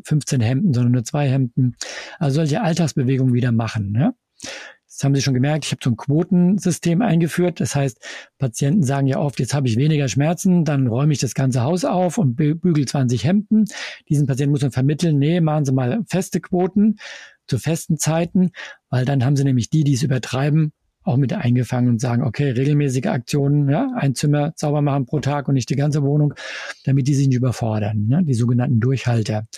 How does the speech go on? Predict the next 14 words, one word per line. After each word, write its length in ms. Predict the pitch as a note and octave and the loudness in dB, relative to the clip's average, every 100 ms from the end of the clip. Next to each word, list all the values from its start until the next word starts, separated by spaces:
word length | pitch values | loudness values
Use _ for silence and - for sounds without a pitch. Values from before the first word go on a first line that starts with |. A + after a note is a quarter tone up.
| - - - | -20 -20 -2
die 60 | |
muss 160 | C3+ A#2 | 0 2
man 100 | B2 | 0
ein 20 | |
bisschen 220 | A#2 B2 | 2 0
bremsen, 520 | A2 A#2 A#2 G2+ G2 - _ - | 0 0 0 0 -4 -6 _ -2
ja. 200 | C#3 G#3+ _ - - - | -2 -2 _ -18 -16 -8
Interessant 520 | - D3+ D#3+ E3+ F#3 G#3 | -2 0 0 0 0 0
vielleicht 360 | G3 F#3+ - | 0 0 0
auch, 360 | C#4 F3 F#3+ D#3+ | -2 0 -2 0
wir 100 | D3 | 0
haben 140 | D#3 | 2
dieses 240 | C#3+ A#2+ - | 2 0 -2
Pacing, 680 | C3 D3 F3 - G#3 D4+ | -2 0 0 0 2 2